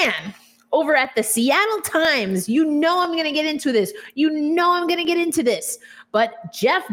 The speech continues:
Baker writes, "The Kraken have stumbled to a slow start in their first season. Is it reasonable to expect more?"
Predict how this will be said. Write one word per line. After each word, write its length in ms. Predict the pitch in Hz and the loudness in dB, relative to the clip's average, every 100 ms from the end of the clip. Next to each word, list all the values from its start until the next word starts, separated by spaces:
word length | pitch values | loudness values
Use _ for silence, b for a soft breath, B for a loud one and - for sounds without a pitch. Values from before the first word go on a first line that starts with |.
| 175 | 2
Baker 560 | 269 370 254 190 180 180 | 2 2 0 0 0 0
writes, 540 | 220 240 208 - - B B - | 0 0 -2 -6 -8 B B -2
"The 140 | 240 | -2
Kraken 540 | 247 - 302 392 415 349 | -2 -2 -2 0 -4 -2
have 240 | 285 233 | -4 -4
stumbled 600 | - - 285 294 311 - | -8 -4 -4 -2 -4 -2
to 120 | 240 | -2
a 80 | 208 | -2
slow 380 | 208 226 240 320 | -2 -2 0 0
start 440 | 320 - 269 262 | -2 -2 -2 0
in 180 | - 214 | -2 0
their 160 | 214 220 | 0 -2
first 540 | - 262 269 - - | -2 -2 -2 -4 -12
season. 540 | - 277 269 214 151 - B B 254 | -8 -2 0 0 -2 -10 B B -6
Is 180 | 269 247 | -2 0
it 180 | 262 220 | 0 0
reasonable 1040 | 214 226 349 381 392 392 381 381 381 392 - _ | 0 2 2 4 2 0 0 -2 -2 -4 -10 _
to 180 | - 220 | -2 -2
expect 800 | 170 - - - 254 294 - - _ _ _ | -2 -6 -16 -2 -2 -2 -14 -20 _ _ _
more?" 640 | 175 202 190 101 65 | 0 2 0 -2 -6